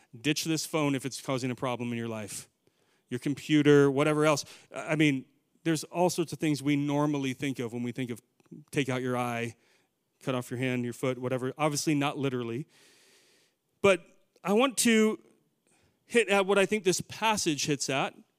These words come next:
most clearly, and that is pride. Richard Mayo, a Puritan, said, "Pride is a big-bellied sin. Most of the sins in the world are the offspring and issue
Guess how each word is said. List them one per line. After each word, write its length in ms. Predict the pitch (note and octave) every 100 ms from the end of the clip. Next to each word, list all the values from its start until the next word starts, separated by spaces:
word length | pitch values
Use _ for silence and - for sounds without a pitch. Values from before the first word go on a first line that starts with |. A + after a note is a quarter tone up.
| _
most 480 | C#3 F3 F3+ - -
clearly, 640 | - G3+ G3+ D#3 C3 E3
and 160 | F3 E3
that 160 | E3 D#3+
is 320 | D#3+ D3 - _ -
pride. 520 | - D3+ A#2+ A2 G#2 - _ _ _ _ _ _ _ _ _ _ _ _ -
Richard 360 | G3 - G3+
Mayo, 320 | E3+ F#3 F#3+ F3
a 80 |
Puritan, 400 | - F3+ F3 E3+
said, 400 | D#3 F3 E3 D3+ - - -
"Pride 400 | - F#3 G3+ G3+
is 200 | E3 F3
a 140 | E3
big-bellied 1200 | D3 A#2 F3+ G3 F#3+ G3+ - C3 E3 E3 E3 D#3 -
sin. 540 | - - D3+ A#2 G#2+ G2+ _ _ _ _ _ _
Most 340 | D3 G3 F#3+
of 120 | G3+ E3+
the 80 |
sins 320 | E3 F#3 F3+ E3
in 100 | F3+
the 80 |
world 340 | D3+ C#3+ C3+ C3
are 100 | C3+
the 160 | C3+ C#3
offspring 720 | D3+ D#3 - - E3 D3+ D#3
and 200 | C3+ C#3
issue 540 | D3 C#3 - A2+ G#2+